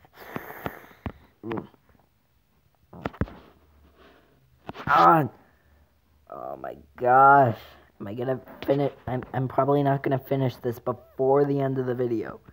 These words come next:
This is just gonna be a horrible fail complication. <laughs> My gosh. I can't even jump on a freaking bunny. Why are they bunnies?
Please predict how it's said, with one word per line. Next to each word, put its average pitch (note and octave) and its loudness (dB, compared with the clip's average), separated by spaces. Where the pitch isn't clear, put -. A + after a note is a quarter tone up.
This C#3+ -2
is D#3 2
just D#3+ 4
gonna D#3+ 0
be D#3 4
a C#3 4
horrible C#3+ 4
fail C3 0
complication. A2 -8
<laughs> - -20
My C3+ -8
gosh. B2 2
I - -4
can't D#3 0
even D3+ 2
jump D3+ 0
on C3+ 2
a - -6
freaking C3 -6
bunny. B2+ -4
Why D3+ 2
are D#3 6
they C#3+ 4
bunnies? B2+ -4